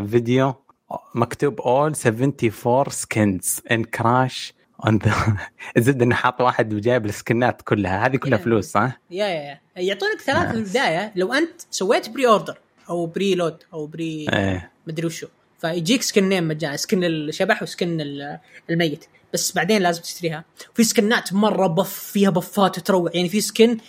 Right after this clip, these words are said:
Speaker 2: يسوي لك دبل جمب، في سكن يسوي لك مدري إيش. يا واد قوم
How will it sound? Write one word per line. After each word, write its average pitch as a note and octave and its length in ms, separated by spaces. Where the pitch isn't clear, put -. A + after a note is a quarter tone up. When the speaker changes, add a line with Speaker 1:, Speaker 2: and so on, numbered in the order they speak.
Speaker 2:
يسوي G3+ 220
لك G#3 200
دبل E3+ 140
جمب، C4 200
في G3 120
سكن A3 300
يسوي G3 200
لك E3+ 140
مدري F3+ 220
إيش. A#3 160
يا E3+ 60
واد B3+ 280
قوم C#4 220